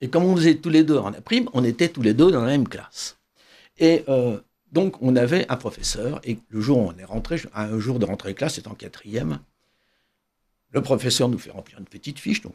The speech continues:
on fait une petite fiche, et lui, euh, il se présente, Jacob. On fait, hmm, ça commence, ça commence mal. Puis il lit les fiches, puis d'un coup, il voit Bardèche,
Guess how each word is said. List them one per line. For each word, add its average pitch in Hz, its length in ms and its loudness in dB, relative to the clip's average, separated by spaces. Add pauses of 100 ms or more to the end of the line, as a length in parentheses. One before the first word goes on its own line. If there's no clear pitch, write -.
(100)
on - 60 -20
fait - 200 -20
une - 80 -20
petite - 340 -16
fiche, - 340 -8 (520)
et 127 120 -2
lui, 196 420 0 (720)
euh, 127 340 2
il - 60 -2
se - 60 -2
présente, - 600 -4 (260)
Jacob. 117 540 -2 (960)
On 95 60 -18
fait, - 320 -8
hmm, 147 140 -6 (180)
ça - 160 -14
commence, 117 380 0
ça - 160 -6
commence 110 440 -10
mal. - 160 -20 (720)
Puis 104 120 -8
il 101 80 -8
lit 117 100 -6
les 104 120 -4
fiches, - 360 0
puis 107 160 -2
d'un 104 60 -4
coup, 139 220 0
il 104 140 2
voit 110 240 2
Bardèche, 120 560 2